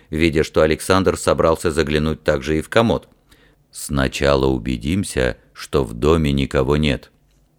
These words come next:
«Хорошо бы, чтобы в доме действительно никого не оказалось», озадаченно подумал принц. «Как-то тут тревожно и смутно». Он взглянул на внешне спокойного Штарха.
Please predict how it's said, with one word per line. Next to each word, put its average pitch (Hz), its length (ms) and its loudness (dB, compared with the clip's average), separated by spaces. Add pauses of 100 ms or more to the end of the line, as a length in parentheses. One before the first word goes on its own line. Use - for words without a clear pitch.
(260)
«Хорошо 170 760 4
бы, 139 160 6
чтобы 104 420 0
в 87 60 -4
доме 107 280 2
действительно 98 840 0
никого 92 420 2
не 90 140 2
оказалось», 82 920 2
озадаченно 78 680 0
подумал 76 440 0
принц. 76 400 -2 (280)
«Как-то 135 360 0
тут - 340 -4 (360)
тревожно 104 760 2
и 104 40 -6
смутно». 85 680 -4 (300)
Он 87 220 0
взглянул 95 520 0
на 92 160 2
внешне 87 420 -2
спокойного 85 680 0
Штарха. - 640 -4